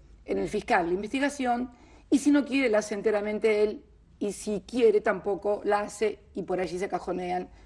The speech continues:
los expedientes, o pasan las cosas que pasan, y la gente tiene esa creciente, evidente y concreta situación y sensación de que no hay una justicia que la proteja. Aquí estamos instalando el sistema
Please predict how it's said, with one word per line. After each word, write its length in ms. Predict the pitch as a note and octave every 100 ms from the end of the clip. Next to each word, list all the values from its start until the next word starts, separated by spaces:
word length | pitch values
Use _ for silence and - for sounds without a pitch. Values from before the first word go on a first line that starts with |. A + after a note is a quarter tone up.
| -
los 140 | F#3+ F#3+
expedientes, 760 | - F#3+ F3+ F3 E3+ F#3+ F3+
o 100 | -
pasan 240 | F#3 F3+ F#3
las 100 | F3+
cosas 240 | F#3 F#3+
que 120 | G3
pasan, 340 | E3+ F#3 - F#3+
y 40 |
la 100 | F3+
gente 480 | - F#3 F3 G3 F#3 - - - -
tiene 280 | - G3 G3+
esa 180 | F#3+ F#3
creciente, 880 | F3+ - B3+ C4 C4 B3 B3+ A#3+ - - - -
evidente 640 | - F3 F#3 G#3 B3 B3 A#3
y 40 |
concreta 580 | G3+ F#3 F3 A3 A3 A3
situación 720 | G#3+ F#3+ F3+ F3+ G#3 G#3 G#3 -
y 80 | F#3+
sensación 760 | F3 E3 F3+ - G#3 G3+ G#3 - - - - -
de 160 | F#3 F#3+
que 140 | G3
no 200 | G#3 A3
hay 240 | A3 A3+ -
una 180 | G3+ G#3
justicia 720 | F3+ - F#3+ - F#3+ G3 - - -
que 120 | - E3+
la 100 | D#3+
proteja. 580 | E3 E3 E3 - - - - - - - - - - -
Aquí 180 | B3 D4+
estamos 320 | D4+ D4 C#4+
instalando 560 | B3 A3+ A3 A#3+ A#3+ A#3+
el 140 | F#3+
sistema 800 | - F#3 - A3 G#3+ G#3+ - -